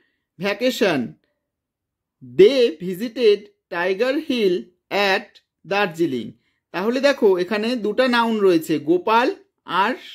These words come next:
সীমা রয়েছে, এরা দুটা রয়েছে জন্য এখানে দেখো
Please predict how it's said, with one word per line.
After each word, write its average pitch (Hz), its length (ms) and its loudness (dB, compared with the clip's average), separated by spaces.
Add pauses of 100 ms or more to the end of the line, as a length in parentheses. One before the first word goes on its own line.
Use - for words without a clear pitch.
সীমা 220 380 -2
রয়েছে, 151 360 2 (500)
এরা 170 160 0 (160)
দুটা 185 280 0 (100)
রয়েছে 277 360 2
জন্য 277 200 0 (520)
এখানে 214 300 -2
দেখো 269 160 0